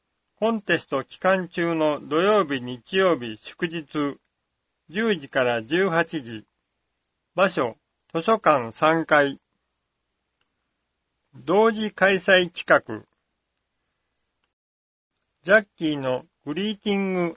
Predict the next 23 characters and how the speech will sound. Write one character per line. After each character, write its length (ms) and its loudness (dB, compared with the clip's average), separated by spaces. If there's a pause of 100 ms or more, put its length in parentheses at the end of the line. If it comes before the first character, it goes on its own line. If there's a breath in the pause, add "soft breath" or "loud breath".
(120)
ア 160 4
ン 140 -2
ド 140 2
読 200 2
み 140 -2
聞 40 -20
か 180 4
せ。 260 -4 (800)
マ 140 4
ナ 160 4
パ 120 2
に 260 -6
ジ 140 0
ャ 80 4
ッ 100 -20
キ 160 -2
ー 20 2
が 140 4
や 140 2
っ 40 -4
て 180 -4
く 120 -4
る。 180 -8